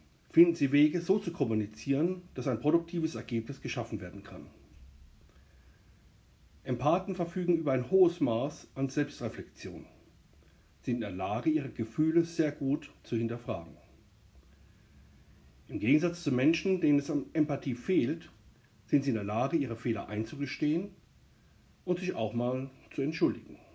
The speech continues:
Empathen spüren, wann sie ihre Mitmenschen aufbauen müssen. Diese Eigenschaft sollte jede Führungskraft haben, denn motivierte Mitarbeiter zeigen eine höhere Arbeitsbereitschaft.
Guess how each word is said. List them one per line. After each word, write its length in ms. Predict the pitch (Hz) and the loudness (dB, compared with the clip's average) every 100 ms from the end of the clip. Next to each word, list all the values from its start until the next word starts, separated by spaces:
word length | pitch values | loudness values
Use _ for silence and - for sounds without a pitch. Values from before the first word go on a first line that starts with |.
| - - - - - - - _ - _ - - - - - - - - - - - | -20 -20 -20 -20 -20 -20 -20 _ -20 _ -20 -20 -20 -20 -20 -20 -20 -20 -20 -20 -18
Empathen 460 | - 151 170 190 190 | -2 2 2 2 0
spüren, 640 | - - 185 156 104 98 - - - | -6 -2 8 8 6 -4 -12 -20 -2
wann 180 | 131 147 | 2 2
sie 120 | 160 | 2
ihre 140 | 143 | 0
Mitmenschen 480 | 135 147 143 135 143 | 2 2 2 0 -2
aufbauen 420 | 123 123 123 98 | -4 -4 -4 -6
müssen. 320 | 92 90 - - - - - _ _ - _ _ _ - | -6 -10 -12 -20 -20 -20 -20 _ _ -20 _ _ _ -6
Diese 260 | 170 190 170 | -2 0 0
Eigenschaft 500 | 143 147 147 156 - | 0 0 -2 -4 -2
sollte 180 | 143 127 | -2 -2
jede 280 | 123 160 170 | 2 2 2
Führungskraft 640 | - 170 165 - 104 - | 2 2 2 -2 -8 -6
haben, 480 | 107 107 139 170 170 - - | -4 -2 0 0 -2 -12 -8
denn 120 | 123 117 | -2 0
motivierte 440 | 120 113 143 160 | 0 2 2 4
Mitarbeiter 800 | 170 185 - 110 110 143 151 - - | 4 4 0 0 -2 -2 -4 -8 -8
zeigen 280 | 135 131 113 | -4 -2 0
eine 160 | 110 | -2
höhere 240 | 107 104 120 | -2 -4 -4
Arbeitsbereitschaft. 960 | 120 110 - 101 90 85 82 - - | -4 -4 -6 -14 -14 -14 -16 -16 -20